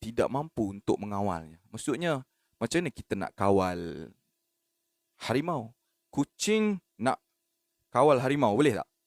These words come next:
Itu perumpamaan dia. Kucing tak boleh kawal harimau. Tapi kucing kita boleh bela di rumah, bagi dia makan. Kan? Belai-belai dia macam tu. Jadi harimau,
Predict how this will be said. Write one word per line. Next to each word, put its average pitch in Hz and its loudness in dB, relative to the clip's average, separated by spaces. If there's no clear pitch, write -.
Itu 113 0
perumpamaan 104 -2
dia. 120 -2
Kucing 170 2
tak - 0
boleh 117 0
kawal 117 8
harimau. 123 2
Tapi 143 2
kucing 123 -4
kita - 0
boleh 92 0
bela 92 0
di 90 -4
rumah, 120 -2
bagi 85 -12
dia 90 -8
makan. 101 -6
Kan? 143 -12
Belai-belai 87 -8
dia 120 -10
macam 120 -8
tu. - -16
Jadi 160 4
harimau, 262 10